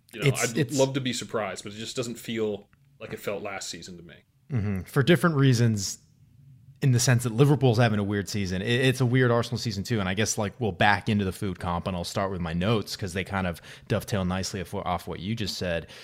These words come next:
Speaker 2: Still among the elite teams in the Premiership. There's no denying that. There's
Speaker 1: Sure.
Speaker 2: a clear top three, and they're in it. Forty-six points from twenty-two played games. And I think this is, this is the thing. Last season, fifty-one points from twenty-two played games.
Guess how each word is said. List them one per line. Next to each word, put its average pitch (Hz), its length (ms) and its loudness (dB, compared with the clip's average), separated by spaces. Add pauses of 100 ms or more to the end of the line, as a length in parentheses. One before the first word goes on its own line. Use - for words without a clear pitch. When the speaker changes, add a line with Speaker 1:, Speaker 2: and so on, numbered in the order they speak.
(240)
Speaker 2:
Still 143 380 4
among 123 280 6
the 117 140 4
elite 98 320 0
teams 98 260 0
in 92 80 -2
the 90 60 -4
Premiership. 85 560 -6
There's 92 200 -2
no 95 380 2
denying 85 420 -2
that. 80 400 -8
There's 95 160 0
Speaker 1:
Sure. 90 60 -4
Speaker 2:
a - 40 -8
clear 113 340 0
top 110 340 -2
three, 95 300 -2
and 87 100 2
they're 95 240 0
in 104 120 -2
it. - 220 -10 (220)
Forty-six 143 800 4
points 135 360 2
from 113 180 -2
twenty-two 104 500 -2
played 95 300 -2
games. 90 420 -2 (920)
And 110 120 2
I 101 60 2
think 110 200 2
this 113 200 0
is, 95 240 -2 (520)
this - 220 -2
is 87 180 -2
the 98 180 2
thing. 92 520 2 (640)
Last 135 260 10
season, 113 280 6
fifty-one 104 560 4
points 87 280 -6
from - 120 -6
twenty-two - 420 -10
played - 320 -12
games. - 320 -14